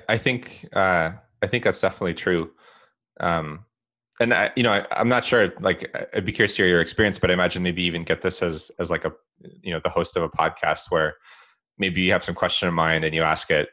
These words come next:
and it gets interpreted in, like, a very different way than you expected. And, you know,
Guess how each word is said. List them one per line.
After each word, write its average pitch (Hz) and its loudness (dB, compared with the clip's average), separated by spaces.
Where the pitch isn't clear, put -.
and 85 -4
it 85 -2
gets 85 0
interpreted 85 -2
in, 80 -10
like, 73 -6
a 78 -6
very 80 2
different - -6
way 78 0
than 78 -4
you 76 -2
expected. 90 -2
And, 73 -4
you 92 -2
know, 76 0